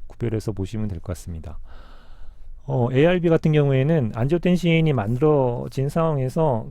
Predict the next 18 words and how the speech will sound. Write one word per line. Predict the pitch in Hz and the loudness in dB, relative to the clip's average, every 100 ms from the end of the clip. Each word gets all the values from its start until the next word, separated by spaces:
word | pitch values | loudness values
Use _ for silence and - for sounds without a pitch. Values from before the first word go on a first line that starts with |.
| - | -10
그것들이 | - 135 135 131 123 127 120 135 131 127 120 | -4 0 2 2 0 -2 -2 -2 -2 -2 -4
수용체에 | - 180 175 151 | -2 -2 0 -2
작용할 | 139 120 123 117 | -2 -2 -2 -4
텐데, | 120 113 127 113 | -2 -2 -2 -2
그 | 135 | -2
과정에 | 135 110 110 110 98 92 - - 175 120 113 104 | -2 -2 0 -2 -2 -8 -12 -14 -8 -4 -2 0
대한 | 110 110 | 0 0
부분들을 | 107 107 107 104 101 | -2 -2 0 0 -2
억제를 | 98 98 - 131 123 107 107 | -4 -8 -4 0 0 0 -2
해서 | 113 117 113 98 | -2 -4 -4 -4
결국에는 | - 107 110 110 120 123 107 - - - - - | -6 -6 -4 -2 -2 -4 -6 -12 -16 -16 -16 -12
그 | 110 107 104 | -6 -4 -4
혈압을 | 143 147 135 120 107 101 104 | 0 0 2 0 -2 -2 -6
낮추는 | 90 87 - 127 117 | -6 -8 -8 -6 -4
데 | 98 92 | -4 -6
작용하는, | - 95 107 110 107 92 87 92 - | -6 -6 -4 -4 -4 -4 -8 -12 -16
음, | 104 95 | -10 -8
약물입니다. | 92 95 104 107 101 90 82 78 | -6 -4 -2 -4 -4 -6 -6 -8